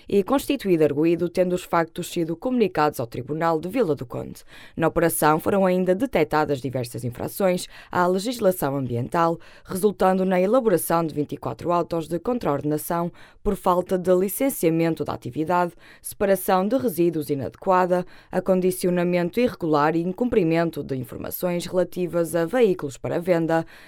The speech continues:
A G N R dá conta que foram também elaborados nove autos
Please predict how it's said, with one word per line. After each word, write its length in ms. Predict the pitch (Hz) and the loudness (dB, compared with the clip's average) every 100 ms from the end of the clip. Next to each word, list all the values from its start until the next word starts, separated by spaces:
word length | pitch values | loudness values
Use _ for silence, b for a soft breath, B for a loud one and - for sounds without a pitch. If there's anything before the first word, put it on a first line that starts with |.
| B | B
A 60 | 160 | 0
G 140 | 165 | 2
N 200 | 170 160 | 4 4
R 240 | 156 160 | 4 2
dá 180 | 220 208 | 2 2
conta 360 | 196 190 185 185 | 4 2 2 0
que 100 | - | 0
foram 300 | 185 175 180 | 0 0 0
também 420 | 247 247 175 170 | 0 2 2 2
elaborados 560 | 151 135 135 156 147 139 | 0 0 2 2 2 -2
nove 240 | 131 - | -8 -4
autos 480 | 147 185 190 185 | -2 -2 -4 -6